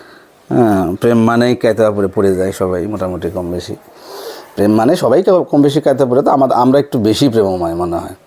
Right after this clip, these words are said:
তো আমার মনে হচ্ছে আমি তখন সিক্সে, ভাই তখন এসএসসি পরীক্ষা দেবে।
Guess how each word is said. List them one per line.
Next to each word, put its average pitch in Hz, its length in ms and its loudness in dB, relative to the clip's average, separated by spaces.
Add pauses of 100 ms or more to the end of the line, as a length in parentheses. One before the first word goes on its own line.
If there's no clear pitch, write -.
(1000)
তো 120 80 0
আমার 123 100 2
মনে 127 140 2
হচ্ছে 127 180 -2
আমি 139 100 2
তখন 151 200 2
সিক্সে, 147 360 0
ভাই 123 180 2
তখন 120 220 0
এসএসসি 107 240 -6
পরীক্ষা 104 240 -4
দেবে। 80 400 -6